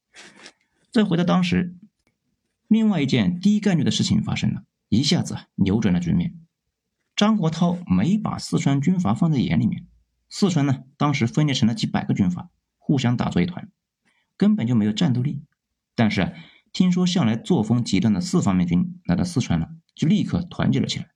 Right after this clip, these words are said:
极其残酷的百战关大战一触即发。向来凶狠的四方面军，那硬是没有啃得动，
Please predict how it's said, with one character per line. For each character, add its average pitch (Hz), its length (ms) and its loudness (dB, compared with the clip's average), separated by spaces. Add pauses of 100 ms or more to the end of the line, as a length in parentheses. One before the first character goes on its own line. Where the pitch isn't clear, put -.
(540)
极 180 260 2
其 180 160 0
残 123 240 0
酷 131 100 -2
的 104 280 -2
百 85 180 -2
战 110 180 0
关 95 160 2
大 107 140 -2
战 - 240 -2 (100)
一 87 140 2
触 - 140 -2
即 - 100 -2
发。 - 240 -14 (1200)
向 214 360 2
来 139 140 2
凶 190 260 2
狠 139 120 2
的 80 80 0
四 98 120 -2
方 90 140 2
面 80 100 -2
军， 80 360 -2
那 107 80 2
硬 180 260 2
是 104 160 0
没 90 140 2
有 110 100 0
啃 107 140 -2
得 82 80 2
动， - 240 -2